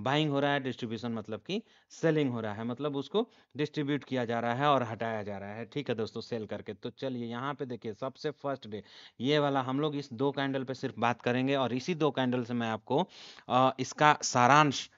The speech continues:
इसका समरी निकाल के बताऊंगा दोस्तों। यहाँ पे देखिए ये जो वॉल्यूम था ये यहाँ पे जो accumulate हुआ था, ये वाला मेरा कर्सर आप लोग देखते रहिएगा, accumulation हुआ था यहाँ से लेके, ये वाले पॉइंट से लेके यहाँ तक, ये हमारा एक <clears throat> accumulation फेज है।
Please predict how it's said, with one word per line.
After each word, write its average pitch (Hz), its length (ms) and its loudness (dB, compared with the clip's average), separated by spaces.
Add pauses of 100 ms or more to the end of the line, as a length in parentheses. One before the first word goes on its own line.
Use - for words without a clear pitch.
(120)
इसका 117 220 -6
समरी 123 400 0
निकाल 107 320 -2
के 101 80 -8
बताऊंगा 101 420 -8
दोस्तों। 101 280 -10
यहाँ 110 180 -6
पे 123 120 -6
देखिए 104 280 -8
ये 117 220 -4
जो 120 140 -6
वॉल्यूम 110 380 -6
था 117 260 -6 (360)
ये 113 140 -2
यहाँ 117 380 -6
पे 127 140 -8
जो 120 300 -6
accumulate 156 600 -4
हुआ 110 160 -4
था, 101 140 -10
ये 113 200 -4
वाला 127 200 0
मेरा 117 180 -2
कर्सर 123 340 -6
आप 131 140 -6
लोग 123 140 -8
देखते 127 240 -6
रहिएगा, 131 440 -4 (380)
accumulation 135 640 -2
हुआ 131 200 -2
था 131 160 -6
यहाँ 127 460 -4
से 135 120 -8
लेके, 117 300 -4
ये 113 220 -4
वाले 127 200 -4
पॉइंट 117 300 -8
से 113 100 -8
लेके 110 240 -8
यहाँ 123 380 -8
तक, 95 160 -10 (460)
ये 151 220 2
हमारा 135 460 0
एक 139 260 0 (420)
<clears throat> 123 280 -8 (540)
accumulation 135 640 0
फेज 123 300 -6
है। 117 120 -8